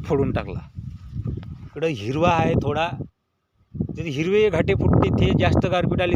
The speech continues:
तेही फुटते, काय गारपीट होईन ते राजू. हे बघा असे गाठी फुटले आहे ना आपले.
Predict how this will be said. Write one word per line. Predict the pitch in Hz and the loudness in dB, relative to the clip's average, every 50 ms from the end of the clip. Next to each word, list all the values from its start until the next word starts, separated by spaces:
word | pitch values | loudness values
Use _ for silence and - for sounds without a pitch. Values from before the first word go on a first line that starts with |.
| - - | 2 2
तेही | - 185 190 | 2 0 0
फुटते, | - 170 - - - - - - - - - - - - - - - - - - - - _ _ - - - - - - - - | 0 -2 -2 0 -2 -2 -2 -2 -6 -10 -10 -12 -14 -16 -16 -18 -18 -20 -20 -20 -20 -20 _ _ -10 -6 -4 -2 0 0 0 2
काय | - - - - - | 2 2 2 2 2
गारपीट | - 156 170 170 190 190 185 | 2 0 0 0 -2 0 0
होईन | 180 180 175 165 | 0 -2 -2 -2
ते | 175 | -2
राजू. | 160 165 156 151 156 156 151 147 - - - - - - - - - - - - - - - - - - - - - - - - - - - - - - - - - - | -2 -2 -2 -2 0 0 2 2 0 0 -2 -4 -6 -8 -8 -8 -8 -10 -12 -12 -12 -12 -12 -10 -8 -8 -6 -4 -2 -2 -2 -4 -6 -10 -12 -12 -12 -14 -16 -16 -12 -8
हे | 120 | -4
बघा | 117 113 104 110 | -4 -4 -2 -2
असे | 117 135 151 151 - 160 | 0 0 0 0 -2 0
गाठी | 147 147 143 156 | 0 0 -2 -2
फुटले | 143 - 147 127 143 143 | -8 -10 -10 -8 -4 -4
आहे | 143 139 | -4 -4
ना | 139 131 127 | -4 -6 -6
आपले. | 120 - 127 123 127 | -8 -10 -12 -12 -12